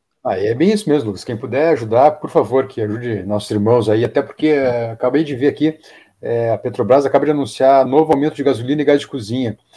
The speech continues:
Cara, é um gás, eu não sei, a última vez eu paguei cento e um reais um botijão de treze quilos, eu não sei a quanto vai o botijão.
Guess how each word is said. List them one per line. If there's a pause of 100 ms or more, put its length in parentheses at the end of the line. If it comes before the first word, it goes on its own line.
(440)
Cara,
é
um
gás, (600)
eu
não
sei,
a
última
vez
eu
paguei
cento
e
um
reais
um
botijão
de
treze
quilos,
eu
não
sei
a
quanto
vai
o
botijão.